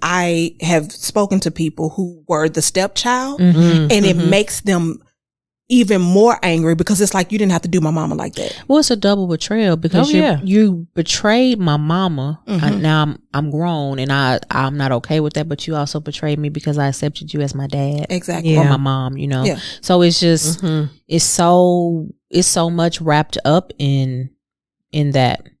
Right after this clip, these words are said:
Speaker 3: So I think
Speaker 1: Yeah.
Speaker 3: one of the big things to remember is that all that glitters ain't gold.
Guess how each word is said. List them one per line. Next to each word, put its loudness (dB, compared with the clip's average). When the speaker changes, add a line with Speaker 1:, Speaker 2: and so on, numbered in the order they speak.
Speaker 3:
So -10
I -2
think -2
Speaker 1:
Yeah. -8
Speaker 3:
one 2
of 2
the 0
big -2
things 0
to -4
remember 0
is 0
that 0
all 0
that -4
glitters 0
ain't -2
gold. -2